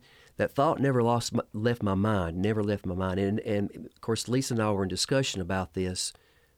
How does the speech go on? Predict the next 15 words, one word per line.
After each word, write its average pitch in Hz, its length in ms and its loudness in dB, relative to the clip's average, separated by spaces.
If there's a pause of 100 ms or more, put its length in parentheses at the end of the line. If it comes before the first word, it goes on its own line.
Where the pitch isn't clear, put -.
(260)
a 95 80 -2
lot. 104 480 0 (640)
And 98 260 0
I 90 60 0
was 101 120 0
overseeing 123 460 4
missions 117 400 2
here, 110 380 -2 (760)
and 101 220 0
we 117 160 2
decided 110 720 2
that 98 440 0
I 98 80 -4
would 98 200 -2
be, 92 380 -4